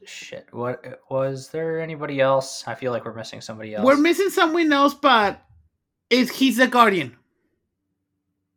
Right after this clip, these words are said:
Speaker 1: Oh, yeah, and she assumes that Cleveland is the Guardian.
Speaker 2: Mm-hmm. So this,
Speaker 1: And
Speaker 2: they make this convoluted plan that they're gonna throw a party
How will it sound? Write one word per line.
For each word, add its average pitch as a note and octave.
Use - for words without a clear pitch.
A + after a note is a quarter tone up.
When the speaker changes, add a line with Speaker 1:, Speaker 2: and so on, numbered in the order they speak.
Speaker 1:
Oh, D3+
yeah, D3
and C3
she -
assumes D#3
that C3
Cleveland C3+
is A2
the G#2+
Guardian. G#2+
Speaker 2:
Mm-hmm. G#3
So A#3+
this, A#3
Speaker 1:
And F#3+
Speaker 2:
they C4+
make C4
this D#4+
convoluted C4+
plan F#3+
that F3+
they're G3
gonna B3
throw B3+
a B3+
party G3